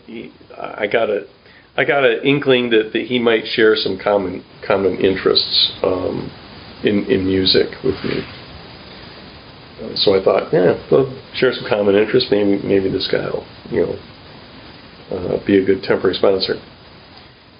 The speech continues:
Um, I was eager to start working the steps, whatever those were, uh, and called him occasionally. Um, and, and, uh, and after a couple of weeks, I asked him, I said, "So, so what do I,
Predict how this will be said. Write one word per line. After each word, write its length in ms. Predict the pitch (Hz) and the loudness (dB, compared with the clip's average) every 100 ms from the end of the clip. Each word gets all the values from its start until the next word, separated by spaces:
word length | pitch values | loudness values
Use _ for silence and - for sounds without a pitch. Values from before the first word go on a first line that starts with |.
| - 101 | -8 0
Um, 420 | 101 98 92 87 - _ _ - - - - - - 120 | 4 4 0 -6 -18 _ _ -20 -20 -18 -18 -20 -8 0
I 80 | |
was 160 | 160 135 | 0 2
eager 260 | 156 147 120 | 0 2 2
to 100 | 104 | 2
start 380 | 135 123 117 | 2 2 2
working 440 | 107 120 127 127 98 | -2 -2 0 -2 -2
the 80 | 90 | -2
steps, 460 | - 160 123 - 110 | 2 2 2 0 2
whatever 340 | 113 117 107 | 4 4 4
those 300 | 107 123 123 | 4 4 4
were, 360 | 98 98 107 - _ _ _ _ _ _ _ | 4 4 2 -8 _ _ _ _ _ _ _
uh, 540 | 98 98 98 98 98 101 | -4 0 0 0 0 -2
and 280 | - 110 98 | -2 -4 -2
called 360 | 123 123 127 | 2 4 4
him 440 | 117 110 117 147 143 - _ - | 2 0 0 -2 -10 -20 _ -16
occasionally. 800 | 101 107 101 101 98 104 127 139 - - - - - - - - - | -2 0 2 2 2 2 0 -4 -12 -20 -20 -20 -20 -20 -20 -20 -8
Um, 720 | 104 98 101 101 101 95 - | -2 2 4 4 2 0 -6
and, 500 | 113 104 104 101 104 | 0 4 4 2 -2
and, 360 | - 104 101 98 | -4 0 0 4
uh, 800 | 101 101 104 92 92 - - 110 | 4 6 4 2 0 -6 -14 -6
and 100 | 110 | -2
after 300 | 110 110 110 | 0 0 -2
a 60 | - | 0
couple 180 | 120 | 0
of 60 | 107 | 2
weeks, 220 | 107 107 | 0 2
I 80 | 104 | 4
asked 240 | 110 107 107 | 4 2 0
him, 60 | |
I 40 | 101 | 0
said, 160 | - - | 0 2
"So, 320 | 131 135 143 | 4 4 -2
so 160 | - 131 | -2 2
what 160 | 156 | 4
do 100 | 170 | 4
I, 240 | 151 143 | 4 2